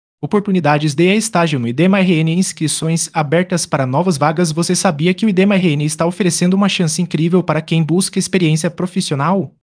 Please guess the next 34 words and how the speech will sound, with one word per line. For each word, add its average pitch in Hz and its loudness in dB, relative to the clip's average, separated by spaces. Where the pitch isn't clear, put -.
Estão 220 0
abertas 160 2
as 160 0
inscrições 180 0
para 185 0
oitenta 180 2
e 208 0
três 196 2
vagas 131 0
de 156 0
estágio. 123 -4
Essa 165 -6
é 180 0
uma 196 -2
oportunidade 170 -4
que 165 -8
pode 170 -4
mudar 135 -2
o 147 -2
seu 143 -6
futuro 165 -6
e 180 -4
ajudar 175 -2
a 147 -4
construir 180 -6
uma 180 -2
carreira 147 -4
sólida. 110 -10
Benefícios 139 -4
do 143 -4
estágio. 170 -2
Ao 156 -2
se 196 -4
inscrever, 180 -4